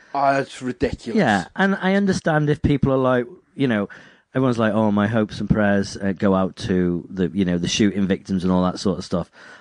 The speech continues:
Speaker 2: And people who are dead against the whole prayer thing are just like, "What's the point? Do, do something.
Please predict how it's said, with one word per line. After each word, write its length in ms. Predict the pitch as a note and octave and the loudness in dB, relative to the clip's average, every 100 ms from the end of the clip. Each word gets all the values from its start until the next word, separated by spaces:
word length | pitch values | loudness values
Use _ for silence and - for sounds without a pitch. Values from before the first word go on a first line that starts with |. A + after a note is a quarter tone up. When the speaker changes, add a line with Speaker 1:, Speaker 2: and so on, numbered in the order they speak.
| - | -6
Speaker 2:
And 140 | A2+ A2 | -2 0
people 400 | C#3+ C3+ C3+ B2 | 0 2 2 2
who 260 | A#2 B2+ A2 | 2 4 4
are 180 | G#2 G2 | 4 0
dead 240 | - F#2+ | 0 0
against 520 | F#2+ F#2+ F#2+ E2 - | 2 0 0 -4 -6
the 100 | F2+ | -6
whole 180 | E2 F2+ | -2 0
prayer 300 | - G2 F2 | 2 2 0
thing 340 | - E2 D#2 - _ _ - - | -2 -8 -10 -16 _ _ -20 -6
are 80 | G#2 | -2
just 260 | G2+ G#2+ - | 2 2 4
like, 180 | G#2+ A2 | 2 4
"What's 300 | E3 A3 - | 2 2 2
the 80 | |
point? 500 | - G3 F#3 D#3 F3 | 2 4 2 0 -2
Do, 100 | - | 0
do 200 | F#3+ F#3+ | 2 2
something. 360 | G3+ F#3+ C3 B2 | 2 2 2 2